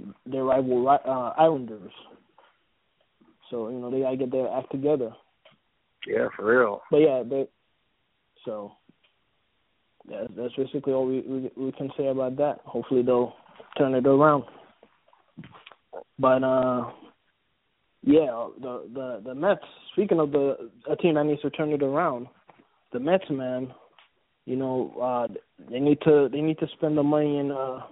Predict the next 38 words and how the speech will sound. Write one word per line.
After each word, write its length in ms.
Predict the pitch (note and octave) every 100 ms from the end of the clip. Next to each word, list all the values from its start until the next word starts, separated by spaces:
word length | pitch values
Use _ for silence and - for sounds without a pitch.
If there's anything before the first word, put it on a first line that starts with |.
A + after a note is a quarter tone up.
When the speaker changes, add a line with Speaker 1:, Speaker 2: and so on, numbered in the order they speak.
| - -
Speaker 1:
re-signing 500 | C#3 - C#3+ C#3 C3+
Cespedes. 540 | E3+ E3+ - B2+ A2 G#2+ - _ _ _ -
I 60 | C3
mean, 220 | D3 D3
there 120 | D3
was, 140 | D3 C#3+ C#3+ C#3+
there's 220 | D3+ C#3+
rumors 320 | D#3 D3+ C#3+
that, 180 | D3 C3+ _ _ _ _ _ B2
uh, 300 | B2+ B2 A#2+
they're, 240 | C#3 C3+ -
they're 200 | C#3+ D3
gonna, 260 | D3 D3 C#3 D3
they're 140 | D3+
willing 300 | D3+ D#3 D3
to 40 | C#3+
give 160 | D3+
him 120 | D3
a 60 | C3+
one-year 380 | C#3 D#3 D3+ D3
deal. 600 | C3+ C#3+ D3+ C#3+ C#3+ D3 _ _ _ _ _ _ _ _ -
There's 160 | C#3 C#3+
other 200 | D3 D3+
reports 480 | C#3 C#3 D3+ C#3+ -
that, 220 | C3+ B2 - _ _ _ _ -
uh, 420 | B2+ B2 A#2+ A#2 - - _ _ _ _ _
they 240 | D#3+ D3 D3+
might 280 | D#3 D#3+ C#3+
be 120 | D#3
willing 260 | D#3 D3+
to 60 | D3
give 180 | C#3+ C#3
him 160 | C#3+
a 160 | C3+ C3 -
three-year, 520 | D3 D3 C#3 C3+ C3 -
sixty 260 | D3 - D3
million 340 | C#3 C#3 C3+
dollar 460 | C3 B2+ C3 B2